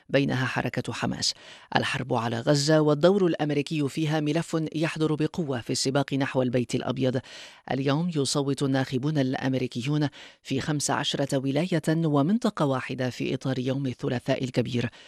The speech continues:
المحطة الحاسمة في رزمانة الانتخابات الرئاسية.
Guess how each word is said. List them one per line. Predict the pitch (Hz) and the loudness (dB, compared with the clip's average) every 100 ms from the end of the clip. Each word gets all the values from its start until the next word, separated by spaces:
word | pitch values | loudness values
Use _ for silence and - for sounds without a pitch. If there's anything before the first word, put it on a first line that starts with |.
| - _ 131 | -20 _ -4
المحطة | 127 117 - 143 135 | -2 -2 -2 0 2
الحاسمة | 131 - 135 135 143 143 190 | 2 2 0 2 2 2 0
في | 165 | 0
رزمانة | 151 143 143 180 180 - | 0 2 0 0 -2 -2
الانتخابات | 131 123 131 143 139 131 131 131 143 131 | -2 -4 -2 -2 -2 -2 -2 0 -2 -2
الرئاسية. | - 131 123 - 127 | -2 -2 0 0 0